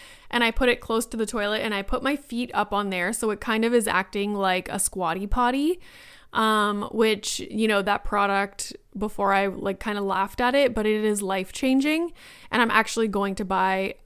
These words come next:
a legit squatty potty for my, um, bathroom in my bedroom.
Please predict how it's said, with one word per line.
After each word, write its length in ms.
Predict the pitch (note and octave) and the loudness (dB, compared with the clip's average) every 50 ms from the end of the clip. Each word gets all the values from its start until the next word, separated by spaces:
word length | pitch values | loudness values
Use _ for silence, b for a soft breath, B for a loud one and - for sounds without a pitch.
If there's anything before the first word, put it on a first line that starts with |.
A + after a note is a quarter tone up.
| _ - | _ -6
a 60 | G3 | -4
legit 540 | G3 G3 G#3 G3+ F#3 - G3 F#3+ F3+ - - | -2 0 0 0 -2 0 0 0 0 0 -2
squatty 380 | - - - G3+ F#3 F#3 G3+ G#3+ | -8 -4 -2 -2 0 0 0 -2
potty 340 | - A#3 A3 G#3+ A3+ A3+ A3+ | 0 0 0 2 2 0 -2
for 460 | - - - G3 F#3+ G3 G3 G3 G3 | -4 -6 -6 -4 0 2 2 2 2
my, 720 | G3 F#3+ F#3 F#3 F3+ F#3 F#3 F#3 F#3 F#3 F#3 F#3 F#3 F3+ - _ - | 0 0 0 0 0 2 0 0 0 -2 -4 -6 -6 -8 -10 _ -10
um, 400 | F#3 F3+ F3+ F3 F3+ F3+ F3 F3 | -8 -6 -4 -4 -6 -6 -8 -8
bathroom 520 | F3 G3 F3+ F#3 F#3 - G#3 G3 F#3+ F#3+ | -4 -2 -2 -2 -2 -4 -6 -6 -6 -6
in 140 | - - F#3 | -6 -6 -6
my 100 | F3+ F3+ | -6 -6
bedroom. 480 | F3+ E3+ F3 F3+ - A#3+ C4 D4+ F#4+ | -6 -6 -8 -4 0 0 2 2 0